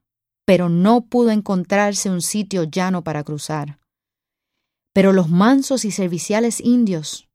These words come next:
tuvieron una solución. Dos de ellos ofrecieron cargarlo. En fin, así debía tratarse un dios, reflexionaba Salcedo con satisfacción, en tanto que los indios le improvisaban un asiento con sus brazos.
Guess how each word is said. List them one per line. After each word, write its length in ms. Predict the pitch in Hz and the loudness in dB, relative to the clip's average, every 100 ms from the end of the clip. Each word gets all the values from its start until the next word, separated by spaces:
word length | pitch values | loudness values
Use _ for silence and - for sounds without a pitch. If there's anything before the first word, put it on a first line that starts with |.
| - | -6
tuvieron 380 | 165 165 185 | -2 0 0
una 180 | 185 185 | 0 -2
solución. 640 | 170 175 160 - 165 160 160 _ _ _ _ _ _ _ _ _ _ _ | -4 -6 -6 -6 -6 -6 -10 _ _ _ _ _ _ _ _ _ _ _
Dos 300 | 175 302 359 | 4 4 4
de 280 | 233 214 277 | 2 2 2
ellos 340 | 214 165 - | 0 -4 -6
ofrecieron 560 | 185 185 175 190 214 240 | -6 -4 -4 -2 0 0
cargarlo. 680 | 220 160 170 180 156 147 - _ _ _ _ _ _ | -2 -2 -4 -4 -6 -8 -12 _ _ _ _ _ _
En 200 | - 185 | -2 -2
fin, 460 | 170 226 220 208 _ _ _ _ _ _ _ | 2 2 2 0 _ _ _ _ _ _ _
así 360 | - 185 - 339 | 2 2 4 6
debía 340 | 311 226 196 | 6 4 2
tratarse 440 | 170 175 170 156 160 | 0 -2 -2 -4 -4
un 100 | 156 | -4
dios, 440 | 151 147 - - _ _ _ _ _ | -4 -6 -10 -14 _ _ _ _ _
reflexionaba 800 | 190 185 185 180 - 175 190 226 | -2 0 0 -2 -2 -2 0 0
Salcedo 600 | - 180 - 196 190 196 | -2 -4 -4 -2 -2 -2
con 180 | 190 170 | -4 -4
satisfacción, 1040 | 175 151 170 - 151 147 - 185 190 190 - _ _ _ - | -4 -4 -6 -6 -8 -8 -6 -2 -2 -2 -8 _ _ _ 2
en 200 | 220 208 | 4 4
tanto 280 | 214 208 | 2 0
que 100 | 202 | -2
los 240 | 185 175 - | -2 -4 -2
indios 460 | 262 320 302 254 214 | 2 4 4 2 0
le 100 | 196 | -2
improvisaban 680 | 185 190 180 175 226 240 233 | -2 -2 -4 -2 0 2 2
un 120 | 220 | 2
asiento 540 | 214 - 208 214 208 | 0 -4 -2 -2 -4
con 160 | 190 175 | -4 -6
sus 200 | 165 160 | -6 -8
brazos. 600 | 160 165 165 160 - - | -4 -4 -4 -10 -10 -16